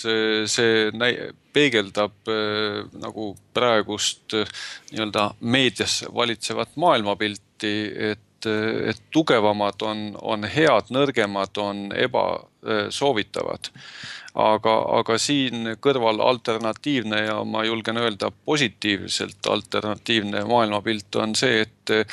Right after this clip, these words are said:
tugevamate osaks ongi aidata nõrgemaid. Ja, ja just nimelt, et iga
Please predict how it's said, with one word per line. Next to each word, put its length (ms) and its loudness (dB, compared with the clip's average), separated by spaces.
tugevamate 760 0
osaks 320 -2
ongi 640 0
aidata 840 2
nõrgemaid. 800 -2
Ja, 640 4
ja 300 0
just 280 -6
nimelt, 240 -2
et 320 -4
iga 720 2